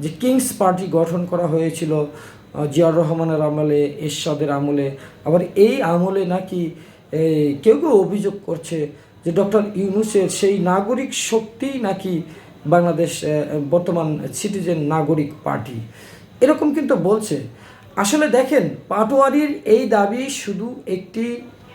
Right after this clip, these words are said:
সংখ্যা নয় কিন্তু, বরং একটি বড় রাজনৈতিক বার্তা। এই ধরনের বক্তব্য সাধারণত কয়েকটি গুরুত্ব দিক তুলে ধরে জনমুক্তি আন্দোলন মনে করে।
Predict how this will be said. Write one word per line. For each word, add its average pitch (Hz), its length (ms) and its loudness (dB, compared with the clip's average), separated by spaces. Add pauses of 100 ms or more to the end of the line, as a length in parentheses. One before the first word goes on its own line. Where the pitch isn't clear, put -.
(300)
সংখ্যা 190 520 0
নয় 175 220 4
কিন্তু, 170 500 -4 (920)
বরং 254 280 6
একটি 254 260 -2
বড় 226 380 4
রাজনৈতিক 214 640 0
বার্তা। 180 540 -4 (360)
এই 202 160 4
ধরনের 254 340 4
বক্তব্য 214 800 0 (580)
সাধারণত 254 580 2 (180)
কয়েকটি 269 580 2 (640)
গুরুত্ব 247 680 2 (480)
দিক 254 400 -4
তুলে 220 200 4
ধরে 165 280 0 (680)
জনমুক্তি 202 460 0
আন্দোলন 180 440 2
মনে 185 340 0
করে। 151 180 -6